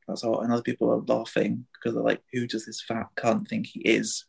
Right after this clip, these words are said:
repping this beach body? He looks ridiculous." And that kind of turns me on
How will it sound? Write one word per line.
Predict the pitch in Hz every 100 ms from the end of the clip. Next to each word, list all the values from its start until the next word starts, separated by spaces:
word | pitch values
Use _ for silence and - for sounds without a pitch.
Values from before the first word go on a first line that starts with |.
| 120
repping | 113 110 104
this | 107
beach | - - -
body? | 107 - 101 -
He | 120
looks | - -
ridiculous." | 117 - - 107 - - - - - - - _ _ -
And | 135
that | 151 - - -
kind | - 143 147 143
of | 131
turns | 135 139 131
me | 127
on | 127 151 165